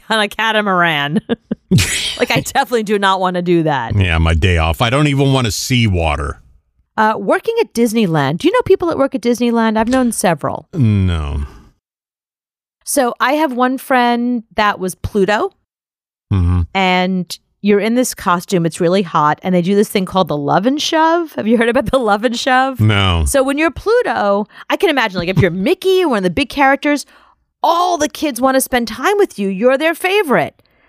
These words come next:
Speaker 1: But you can't spend all day with one kid. So you spend a few minutes with a kid, and then you hug them. "Love, love, thanks so much," and you push them away. It's called the
Speaker 2: Mm-hmm.
Speaker 1: Love and Shove. And then you grab the next kid.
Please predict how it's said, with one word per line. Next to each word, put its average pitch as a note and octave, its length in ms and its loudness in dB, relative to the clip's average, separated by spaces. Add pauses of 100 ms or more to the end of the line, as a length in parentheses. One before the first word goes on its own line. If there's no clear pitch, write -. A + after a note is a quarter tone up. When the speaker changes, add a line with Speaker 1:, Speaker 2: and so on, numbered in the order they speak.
(220)
Speaker 1:
But - 120 0
you B3 60 -4
can't C#4 240 2
spend A3+ 240 -2
all G3 200 2
day F3+ 220 0
with D#3 160 -2
one C#3+ 200 0
kid. D3 420 -2 (680)
So G3 400 0
you F3 120 -6
spend F3+ 220 -2
a E3 60 4
few B3 220 -2
minutes D4+ 280 0
with C#4+ 100 -2
a D#4 80 0
kid, G3 380 0
and G3 160 -2
then G3 100 0
you G3 160 0
hug C4+ 400 -2
them. F#3+ 400 0
"Love, G4 500 -2
love, E4 460 0 (300)
thanks F#4 300 -2
so G4+ 120 -2
much," G4+ 240 0
and A3 100 -2
you G3+ 100 2
push - 280 0
them F#3 140 0
away. D#3 420 0
It's - 160 -6
called F#2 180 2
the E2 60 2
Speaker 2:
Mm-hmm. E2 80 2
Speaker 1:
Love D3+ 140 0
and D3 120 -10
Shove. G2+ 320 -2 (200)
And G3 120 0
then F#3+ 120 2
you F#3+ 80 -2
grab F3 240 2
the E3 100 -4
next D3+ 260 -6
kid. - 360 -6